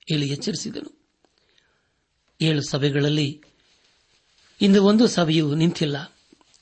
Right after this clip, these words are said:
ಇಲ್ಲಿ ನಮಗೆ ಒಂದು ಆತ್ಮಿಕ ಸಂದೇಶವು ಅಡಕವಾಗಿದೆ. ಪ್ರಿಯರೇ, ಒಂದು ವೇಳೆ ನಾವು ದೇವರಿಗೆ ಸಾಕ್ಷಿಯಾಗಿ ಜೀವಿಸದೆ ಹೋದರೆ, ಆತನು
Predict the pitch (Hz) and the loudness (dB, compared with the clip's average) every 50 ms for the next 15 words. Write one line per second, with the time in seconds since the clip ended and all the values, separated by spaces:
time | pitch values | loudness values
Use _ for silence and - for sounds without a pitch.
0 | _ _ _ - - - - - - 202 220 277 285 269 277 247 226 202 202 196 | _ _ _ -20 -20 -20 -14 -6 -2 2 4 6 6 6 6 6 6 6 4 4
1 | 196 180 175 170 151 - - - - 175 180 180 175 170 160 - 147 - - 151 | 4 4 4 2 2 0 -4 -6 -4 -2 -2 0 0 -2 -2 -2 -2 -2 -2 -2
2 | 147 139 147 127 - 165 143 135 135 147 180 - - 196 175 143 123 - - - | -2 -2 -2 -2 -2 -2 -4 -4 -4 -4 -4 -4 -2 -4 -4 -4 -6 -12 -14 -16
3 | - - _ _ _ _ _ _ _ _ _ _ _ _ _ _ _ - 170 160 | -18 -20 _ _ _ _ _ _ _ _ _ _ _ _ _ _ _ -4 -2 -2
4 | 151 135 131 135 135 - _ _ _ _ _ _ _ _ - - - - - 214 | -2 -2 -4 -6 -10 -14 _ _ _ _ _ _ _ _ -20 -20 -12 -4 0 2
5 | 233 214 208 165 156 147 147 143 139 135 139 135 127 143 147 143 143 139 139 147 | 2 4 4 4 2 2 2 0 0 -2 -2 -2 0 0 0 0 -2 -4 -4 -6
6 | 123 - - - _ _ _ _ _ _ _ _ _ _ _ _ _ _ _ _ | -6 -6 -8 -12 _ _ _ _ _ _ _ _ _ _ _ _ _ _ _ _
7 | _ _ _ _ - - _ - - - 185 220 233 - 226 226 233 226 202 190 | _ _ _ _ -20 -20 _ -10 -4 -2 -2 0 0 2 2 4 4 4 2 0
8 | 135 127 143 151 165 - - 156 131 143 - 135 143 127 147 143 143 139 175 - | 0 0 0 -2 -2 -2 -4 -4 -4 -4 -4 -6 -6 -6 -6 -6 -6 -6 -8 -12
9 | _ _ _ _ _ _ _ _ _ _ _ - 160 160 156 - 156 147 139 135 | _ _ _ _ _ _ _ _ _ _ _ -4 -2 -2 -2 -2 -2 -4 -4 -4
10 | - _ | -8 _